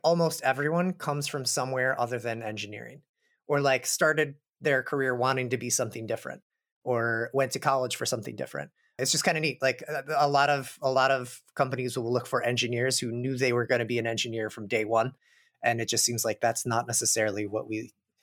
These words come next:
what we look for, which I think is cool.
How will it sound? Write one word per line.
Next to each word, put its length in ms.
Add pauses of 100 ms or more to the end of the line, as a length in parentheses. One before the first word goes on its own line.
(260)
what 180
we 100
look 200
for, 280 (280)
which 340
I 80
think 180
is 100
cool. 260